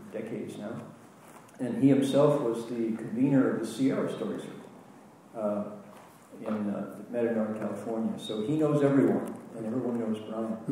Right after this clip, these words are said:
But he, uh, his day job, along with being a storytelling, uh, you know,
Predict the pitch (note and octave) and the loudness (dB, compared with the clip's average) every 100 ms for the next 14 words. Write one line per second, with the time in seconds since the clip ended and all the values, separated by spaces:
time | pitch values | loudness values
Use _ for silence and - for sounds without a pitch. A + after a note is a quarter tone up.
0 | - - - - - A2+ A2+ C3+ C3 B2 | -6 -10 -18 -14 2 2 6 10 10 8
1 | A#2+ A2 G2+ - A2+ A#2 A#2+ G#2 - G#2+ | 2 4 2 2 -2 -2 0 2 2 0
2 | - - A2+ A#2+ C#3 A2+ A2 - - - | -2 -2 0 2 2 2 0 -8 -14 -8
3 | A#2+ A2+ G#2+ G2+ G2 - A#2+ A#2 A#2 G#2+ | -2 0 0 -2 -4 -4 -4 -2 -4 -4
4 | G#2 G2 - - - - - - - - | -4 -6 -10 -16 -20 -20 -20 -20 -14 -2
5 | G#2 F#2+ - - - - - - G#2+ G2 | 0 2 0 -4 -10 -14 -16 -10 -6 -4
6 | - - | -4 -6